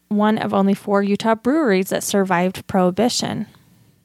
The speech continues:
There's also a strange note, and I can't find the original source, just a, an article by a local paper here, that says in eighteen seventy-three, church meetings were held in a saloon.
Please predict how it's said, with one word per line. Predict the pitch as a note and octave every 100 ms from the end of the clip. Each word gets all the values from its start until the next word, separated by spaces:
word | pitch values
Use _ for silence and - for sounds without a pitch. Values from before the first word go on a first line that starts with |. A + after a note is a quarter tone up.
| _ _ _ _ _ _ _ _ _ _ _ _ -
There's | C4+
also | C#4 C#4 D#4 D4 -
a | A3 A3
strange | G#3+ - A#3+ A3+ A3+ G#3+
note, | A3 G#3 G3 -
and | G#3+
I | G#3+
can't | - A#3 A3+ -
find | - A3 G#3 G#3
the | G3+
original | G3 G3+ G3 G3
source, | - G3+ G3+ -
just | - G#3 -
a, | G3+ F#3+
an | - G3+ F#3+
article | - G3 F#3+ - F#3+
by | F#3+
a | F#3+
local | G3 - -
paper | - A3 G#3+
here, | G#3 - G3 F#3+ F#3+ -
that | A#3+ A3+
says | B3 A#3+
in |
eighteen | B3+ C4 D4 C4 B3+ - _
seventy-three, | - B3+ A3+ A3 A3 A#3+ A#3
church | G#3+ - A#3 -
meetings | A3 G#3+ A3+ G3 F#3+
were | G3+
held | G3 F#3+ F#3+ F#3+
in | F#3+
a | F#3+
saloon. | - F#3+ G3 G3 F#3+ G#3+